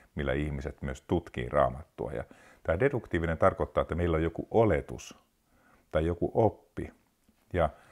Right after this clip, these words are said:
me haetaan Raamatusta perusteet tälle o-, opille tai oletukselle. Ja tämäkin voi olla ihan hyvä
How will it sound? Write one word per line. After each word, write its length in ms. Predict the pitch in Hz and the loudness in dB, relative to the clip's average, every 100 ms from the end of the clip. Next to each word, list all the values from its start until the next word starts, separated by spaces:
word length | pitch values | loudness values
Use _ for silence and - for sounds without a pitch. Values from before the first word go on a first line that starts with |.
| - - | -12 -2
me 60 | |
haetaan 360 | 95 95 87 90 | 4 6 6 8
Raamatusta 520 | 113 101 78 - - | 10 10 8 0 -4
perusteet 800 | - 120 113 80 - - - - | 2 2 4 2 -2 -6 -6 -6
tälle 320 | 73 71 73 _ _ _ - | -6 -6 -8 _ _ _ -4
o-, 220 | 92 - | -2 2
opille 320 | 95 78 71 | 2 2 -2
tai 240 | 71 71 58 | -2 0 0
oletukselle. 720 | 73 71 - 64 - - 50 - _ _ _ - - - - | 0 -2 -4 -12 -10 -10 -10 -16 _ _ _ -20 -20 -18 -4
Ja 60 | |
tämäkin 280 | - 127 107 | 0 2 4
voi 200 | 107 113 | 6 8
olla 200 | 120 107 | 10 10
ihan 320 | 101 101 98 | 8 6 6
hyvä 280 | 123 107 76 | 4 6 4